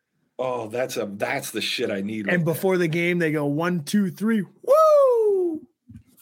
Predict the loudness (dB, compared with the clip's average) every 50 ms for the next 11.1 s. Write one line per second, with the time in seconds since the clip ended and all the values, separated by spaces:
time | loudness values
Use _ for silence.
0 | -20 _ _ _ _ _ _ -4 -4 -4 -4 -4 -8 -10 -10 -10 -10 -12 -14 -18
1 | -16 -16 -16 -16 -14 -16 -18 -18 -18 -18 -18 -18 -20 _ -20 -20 _ _ _ _
2 | _ -12 -8 -6 -6 -6 -6 -8 _ _ -8 -6 -4 -4 -4 -2 -2 -2 -2 -2
3 | -4 -4 -6 -6 -4 -2 0 2 2 2 2 2 2 0 0 0 -2 -2 -2 -4
4 | -4 -6 -6 -6 -8 -10 -12 -14 -14 -16 -20 _ _ _ _ -6 -6 -6 -6 -10
5 | -12 -14 -14 -16 -14 -8 -6 -4 -4 -4 -6 -8 -10 _ _ _ _ _ _ -20
6 | -20 -20 -20 -20 -20 -20 -20 -18 -6 -4 -2 -2 0 0 0 0 -2 -2 -4 -6
7 | -4 -4 -4 -6 -4 -6 -6 -8 -8 -10 -12 _ _ _ _ -20 -20 -20 _ _
8 | _ _ _ -6 -6 -2 -2 -2 -2 -2 -4 -6 -6 -8 -8 -8 -8 -10 -10 -12
9 | -12 -12 -14 -16 -18 _ _ _ _ -14 -12 -10 -8 -8 -10 -10 -8 -8 -10 -10
10 | -12 -16 -16 -8 -6 -2 -2 -2 -2 0 0 0 0 0 -2 -2 -2 -2 -4 -4
11 | -6